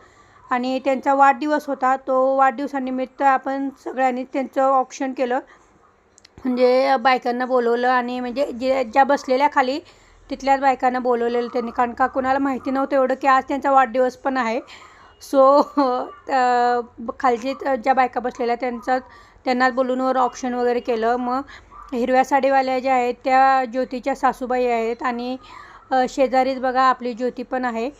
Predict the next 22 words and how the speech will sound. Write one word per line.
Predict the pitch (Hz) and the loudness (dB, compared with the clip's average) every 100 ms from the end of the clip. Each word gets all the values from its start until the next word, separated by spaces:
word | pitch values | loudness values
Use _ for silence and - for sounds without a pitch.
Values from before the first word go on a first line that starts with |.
| _ _ - - - | _ _ -20 -18 -10
आणि | 240 240 247 247 247 220 | -6 -2 0 0 -2 -2
ज्योती | 254 269 | -2 -2
पण, | 269 262 | -4 0
अ, | 269 254 247 | 2 2 0
ज्योतीनं | 233 220 269 254 262 262 | -4 -4 -2 0 -4 -2
आणि | 269 262 254 269 277 | -2 -2 -2 -2 0
बाकीच्या | 254 277 285 240 294 | 2 0 0 -2 0
पण | 311 311 | 0 0
लेडीज | 302 277 254 269 | 0 0 -2 -2
होत्या, | 277 277 | -2 -2
पाच | 269 262 - | 0 0 0
सहा | 262 | -2
जणी | 269 269 | 0 -2
होत्या. | 269 247 254 - - - _ _ _ 269 | -4 -2 -4 -4 -12 -20 _ _ _ -2
So | 262 | 0
त्या | 277 269 | 0 0
सर्वांनीच | 294 254 262 254 269 | 0 2 2 0 -6
साहेबांचं | - - 285 247 247 233 | -10 -2 0 2 -2 2
औक्षण | 262 254 - 254 | 2 2 -4 -4
वगैरे | 254 254 254 254 | -2 -2 -2 -2
केलं. | 247 240 233 254 - - - - - - | -2 -4 -4 -6 -10 -20 -20 -20 -8 0
अ, | 254 247 254 254 | 2 4 2 0